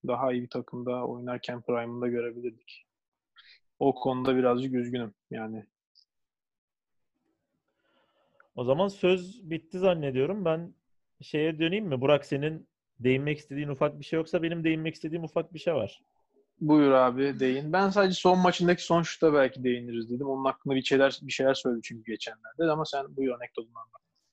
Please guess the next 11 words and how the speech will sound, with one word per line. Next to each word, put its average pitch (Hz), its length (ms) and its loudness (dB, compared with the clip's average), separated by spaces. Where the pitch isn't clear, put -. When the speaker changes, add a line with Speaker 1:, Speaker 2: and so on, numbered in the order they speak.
Speaker 2:
Tamam, 123 340 -2
benden 131 300 0
sonra 131 220 -4
o 131 40 -2
zaman 139 320 -6
sen 135 300 -4
devralırsın. 117 640 -4
Speaker 1:
Hı 120 260 -18
hı. - 460 -16
Speaker 2:
Ee, 120 720 -2
çok 226 300 0